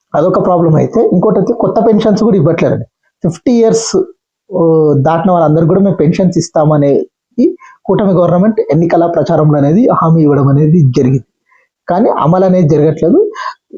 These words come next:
ఇప్పుడు కూడా చాలా మంది అరవై ఏళ్ళు దాటిన వాళ్ళు కూడా కొత్తగా పెన్షన్స్ అనేది ఇవ్వట్లేదు.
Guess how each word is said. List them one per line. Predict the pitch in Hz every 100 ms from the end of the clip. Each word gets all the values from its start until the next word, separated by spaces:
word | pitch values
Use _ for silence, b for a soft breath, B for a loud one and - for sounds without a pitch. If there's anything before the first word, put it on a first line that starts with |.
| -
ఇప్పుడు | 165 247 247
కూడా | 254 254
చాలా | 202 196
మంది | 214 214 208 254 415 -
అరవై | 143 170 202
ఏళ్ళు | 202
దాటిన | 165 160 175 214
వాళ్ళు | 208 202
కూడా | 190 226 220 -
కొత్తగా | 160 185
పెన్షన్స్ | 190 156 160 196 180
అనేది | 175 170 196
ఇవ్వట్లేదు. | 151 160 -